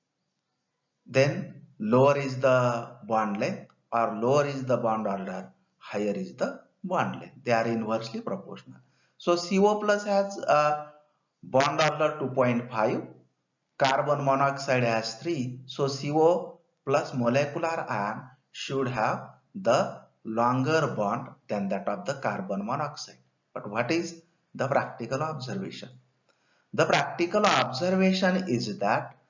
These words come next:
the carbon monoxide C O two plus molecular ion has less bond length, that is one point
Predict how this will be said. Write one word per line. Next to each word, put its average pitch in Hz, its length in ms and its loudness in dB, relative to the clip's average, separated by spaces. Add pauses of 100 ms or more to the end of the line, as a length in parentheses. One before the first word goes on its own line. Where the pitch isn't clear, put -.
(360)
the 185 300 2
carbon 185 580 2
monoxide 143 800 2
C - 180 -4
O 156 300 4
two 185 280 2
plus 185 280 4
molecular 156 840 2
ion 110 420 0 (400)
has 160 680 0 (440)
less 147 380 4
bond 131 380 2
length, 135 400 -4
that - 200 0
is 139 220 -2
one 131 360 2
point 131 420 0